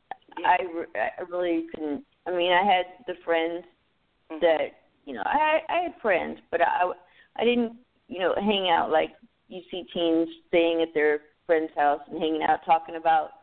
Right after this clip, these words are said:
Speaker 1: Sure.
Speaker 2: boys and talking about this and everything like that. It was nothing like that. There was, there was no, I mean, I was a really good kid because I really had to take care of myself and take care of, you know, I grew up really fast.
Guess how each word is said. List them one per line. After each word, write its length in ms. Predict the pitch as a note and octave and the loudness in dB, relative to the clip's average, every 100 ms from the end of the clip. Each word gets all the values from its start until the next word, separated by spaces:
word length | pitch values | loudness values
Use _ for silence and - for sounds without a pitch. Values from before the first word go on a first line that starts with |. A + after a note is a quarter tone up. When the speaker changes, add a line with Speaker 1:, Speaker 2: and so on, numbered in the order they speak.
| _ | _
Speaker 1:
Sure. 180 | F2+ - | -20 -6
Speaker 2:
boys 600 | F#3 F3 E3 D#3+ E3 E3 E3 | 2 4 4 2 0 -4 -8
and 80 | - | -6
talking 280 | E3+ D#3+ | -6 -4
about 200 | E3 D#3 | -6 -6
this 200 | D#3 D#3 D#3 | -2 -4 -2
and 40 | |
everything 320 | E3 D#3 D#3 D3+ | -4 -4 -6 -10
like 200 | C#3+ C#3+ | -8 -2
that. 180 | D#3 C#3 _ _ _ | -2 -2 _ _ _
It 60 | G#3 | 0
was 180 | G#3 G3 | 2 0
nothing 360 | F#3 G3 F#3+ E3 | -2 -2 -6 -2
like 240 | D#3 D3+ | -2 -2
that. 160 | D#3 D3+ C#3+ | 2 2 2
There 120 | E3 | -4
was, 100 | E3+ - - | -4 -10 -4
there 100 | E3+ | -2
was 120 | E3+ E3+ | -2 -2
no, 500 | E3+ E3 E3 D#3+ - _ - | 0 2 0 -2 -6 _ -14
I 80 | E3+ | -6
mean, 160 | E3+ F3 | -4 2
I 120 | C#3 | 2
was 200 | F3 F3+ - - D3 | 2 -2 -12 -6 -6
a 60 | D3+ | -4
really 260 | E3 E3 E3 - - | -2 -2 -2 -6 -6
good 160 | E3 E3 _ | -6 -6 _
kid 360 | - E3+ A#2+ - _ | -4 -4 -4 -10 _
because 220 | - E3+ | -2 2
I 140 | D#3 D3+ D3+ | 4 2 -2
really 320 | D#3 F3 F3 | -4 -2 2
had 160 | E3+ D#3 | 2 2
to 60 | D#3 | -2
take 200 | D#3+ D3+ | -8 -6
care 100 | D#3 | -4
of 80 | D3+ | -4
myself 440 | D3 D#3 D#3+ D3 D3+ | -6 -2 0 0 -2
and 100 | C#3+ | -12
take 180 | - D3 | -8 -8
care 280 | - C#3 C3+ _ _ _ _ - | -4 -4 -4 _ _ _ _ 4
of, 240 | C#3+ C#3 C#3+ - _ _ _ | 4 4 0 -20 _ _ _
you 60 | E3 | 2
know, 40 | |
I 100 | D3+ D3+ | 2 0
grew 160 | E3+ | 0
up 100 | E3 E3 | 0 -2
really 200 | D#3+ D3+ - | -6 -6 -2
fast. 340 | D#3+ C#3+ D#3 | 0 0 -4